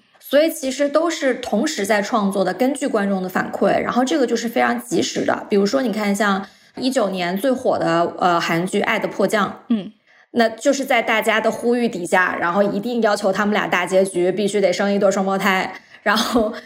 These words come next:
Speaker 1: 就是编剧就直接就改了这个本子。但是我们来说的话呢，这个模式是基本上是不可能会做到的。
Speaker 2: 嗯。
Speaker 1: 因为毕竟咱们的一个整体的这个制作的一个流程，然后包括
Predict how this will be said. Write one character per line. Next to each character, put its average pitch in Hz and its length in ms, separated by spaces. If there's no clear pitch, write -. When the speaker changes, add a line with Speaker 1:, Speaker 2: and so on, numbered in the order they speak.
Speaker 1:
就 254 100
是 233 160
编 233 260
剧 240 140
就 220 240
直 196 220
接 220 120
就 220 200
改 170 240
了 165 100
这 220 140
个 214 80
本 208 280
子。 180 200
但 254 160
是 233 440
我 208 200
们 208 280
来 226 180
说 262 180
的 247 120
话 240 180
呢， 220 140
这 262 180
个 220 160
模 196 220
式 254 120
是 233 160
基 226 200
本 247 180
上 185 180
是 202 80
不 202 160
可 226 200
能 - 120
会 240 140
做 - 160
到 - 180
的。 - 120
Speaker 2:
嗯。 190 280
Speaker 1:
因 262 140
为 262 80
毕 262 180
竟 233 220
咱 202 180
们 202 160
的 226 80
一 220 120
个 208 100
整 202 240
体 208 180
的 185 160
这 202 220
个 190 160
制 208 180
作 202 160
的 185 80
一 185 60
个 190 100
流 185 220
程， 185 340
然 175 160
后 190 140
包 190 220
括 190 440